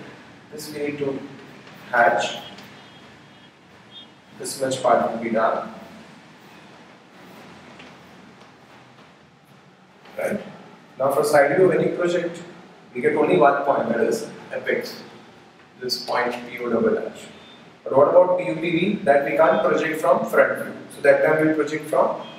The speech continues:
top view. So we'll take P U from here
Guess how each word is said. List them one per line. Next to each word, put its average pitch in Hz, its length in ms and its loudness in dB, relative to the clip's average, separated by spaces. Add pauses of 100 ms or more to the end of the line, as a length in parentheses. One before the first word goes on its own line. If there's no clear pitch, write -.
(280)
top 139 300 6
view. 113 300 -2 (260)
So - 160 -16
we'll 139 80 -4
take 151 220 2
P 143 80 0
U 147 240 4
from 156 240 2
here - 400 4